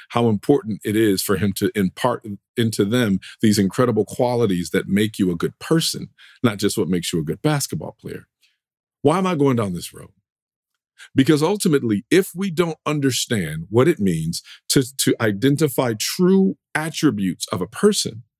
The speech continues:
then we'll never, we will never be able to know if we can actually trust that person. If all I know are the outcomes that you have,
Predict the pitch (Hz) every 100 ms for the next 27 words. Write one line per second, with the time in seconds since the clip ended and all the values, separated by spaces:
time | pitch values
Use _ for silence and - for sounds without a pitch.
0 | _ _ - - 113 143 139 165 175 160
1 | 190 175 165 147 131 143 151 131 147 151
2 | 151 202 185 156 147 151 143 135 127 110
3 | 123 120 113 101 92 90 - - 143 -
4 | 80 - - - 101 _ _ _ _ _
5 | _ _ _ - - 139 - 170 220 202
6 | 175 170 160 131 - 147 175 - 131 107
7 | 98 - 90 - 78 73